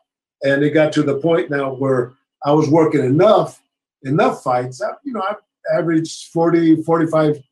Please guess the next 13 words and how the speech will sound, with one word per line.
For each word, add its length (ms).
shows 360
a, 140
a 40
year. 380
And, 400
uh, 340
with 140
sponsors 440
and 140
all 220
that, 180
it 100
became 380